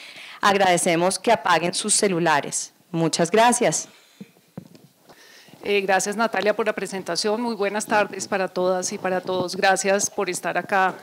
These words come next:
Speaker 2: en esta tarde que fluctúa entre la lluvia y el sol y el viento y el helaje bogotano. Eh, quiero empezar por agradecer en primer lugar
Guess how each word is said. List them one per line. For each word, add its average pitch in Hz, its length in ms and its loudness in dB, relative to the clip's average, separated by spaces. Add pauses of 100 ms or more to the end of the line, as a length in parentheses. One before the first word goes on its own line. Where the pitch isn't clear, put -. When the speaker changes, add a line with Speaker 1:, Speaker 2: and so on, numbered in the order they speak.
(100)
Speaker 2:
en 196 120 -6
esta 190 260 -4
tarde 196 300 -4
que 185 300 -10 (220)
fluctúa 202 500 -2
entre 202 240 -2
la 185 380 2 (720)
lluvia 233 600 0
y 233 180 -2
el 202 180 2
sol 214 500 0
y 214 180 -6
el 202 100 -2
viento 202 420 -2
y 214 80 4
el 202 100 4
helaje 175 340 2
bogotano. 185 500 -8 (460)
Eh, 190 480 -6
quiero 214 180 -2
empezar 214 300 -4
por 220 120 -6
agradecer 208 520 0
en 196 80 -8
primer 190 320 -8
lugar 196 480 2